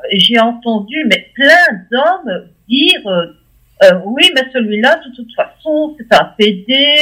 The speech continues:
euh, euh, il, il, il, il remettait ses compétences, euh, politiques par rapport à son, je veux dire, son orientation sexuelle.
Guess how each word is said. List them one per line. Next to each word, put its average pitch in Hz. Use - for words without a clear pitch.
euh, 202
euh, 185
il, 226
il, 240
il, 247
il 185
remettait 330
ses 220
compétences, 302
euh, 185
politiques 294
par 269
rapport 330
à 233
son, 240
je 220
veux 202
dire, 285
son 240
orientation 240
sexuelle. 208